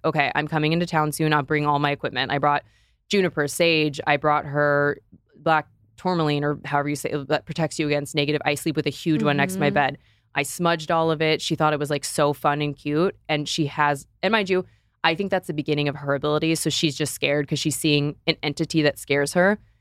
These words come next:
Speaker 1: But I basically protected her and let her know she's a divine light. Never happened again.
Speaker 2: Oh my God.
Speaker 1: Pretty crazy.
Speaker 2: She's so lucky to have you.
Speaker 1: Ugh,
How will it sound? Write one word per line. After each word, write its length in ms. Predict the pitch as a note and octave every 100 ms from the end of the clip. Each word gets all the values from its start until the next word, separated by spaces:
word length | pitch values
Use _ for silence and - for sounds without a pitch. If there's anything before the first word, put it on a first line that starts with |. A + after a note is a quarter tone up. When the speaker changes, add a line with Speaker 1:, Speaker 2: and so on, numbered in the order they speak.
| _ _
Speaker 1:
But 100 | F#3
I 60 | D#3+
basically 400 | D#3 D3 D3+ D#3
protected 440 | D3 E3 C#3+ D#3+ D3+
her 200 | E3 D#3
and 140 | D3
let 140 | D3+
her 100 | D3
know 120 | D3 C#3+
she's 200 | E3 D3+
a 40 |
divine 360 | D3 D3 C#3+ C#3+
light. 300 | C#3 D#3 - _ _ _ _ -
Never 300 | D3 D#3 C#3+
happened 240 | C3+ C#3
again. 240 | C#3+ - D#3 _ _ _ _ _ -
Speaker 2:
Oh 200 | A3+ A3
my 280 | G#3+ G#3+ G#3
God. 500 | E3 G#3 G3 F3+ F3
Speaker 1:
Pretty 100 | D#3
crazy. 300 | D3 C4+ C3+
Speaker 2:
She's 140 | D3+ -
so 160 | G#3+ F#3
lucky 300 | F3+ - G#3
to 80 |
have 280 | G#3 G3 F3+
you. 140 | F#3 G#3
Speaker 1:
Ugh, 380 | D#4 - -